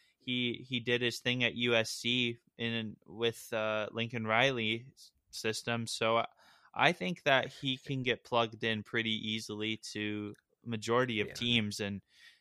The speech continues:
Speaker 1: be able to make some stuff happen.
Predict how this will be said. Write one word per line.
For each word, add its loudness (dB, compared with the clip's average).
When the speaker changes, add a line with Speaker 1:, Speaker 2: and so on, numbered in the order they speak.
Speaker 1:
be 2
able 4
to 2
make 0
some -6
stuff -2
happen. 0